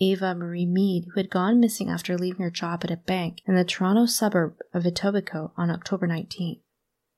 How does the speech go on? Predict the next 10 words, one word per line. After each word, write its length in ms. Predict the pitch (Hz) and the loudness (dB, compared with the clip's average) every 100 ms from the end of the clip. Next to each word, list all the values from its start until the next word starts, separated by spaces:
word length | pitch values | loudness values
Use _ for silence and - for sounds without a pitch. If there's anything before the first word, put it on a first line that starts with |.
| - | -4
The 80 | 175 | 0
Toronto 320 | - 208 233 | 4 6 6
Police 320 | - 185 175 | 2 0 0
had 200 | 190 175 | -6 -6
suspected 640 | - - - 226 226 - - | -4 -4 0 0 0 -8 -2
foul 260 | 196 226 | 0 0
play 300 | 240 190 175 | 0 -2 0
in 80 | - | -2
her 240 | 165 180 180 | -4 -4 -2
disappearance. 880 | 175 175 - 185 170 - - - | -4 -6 -10 -8 -8 -10 -12 -14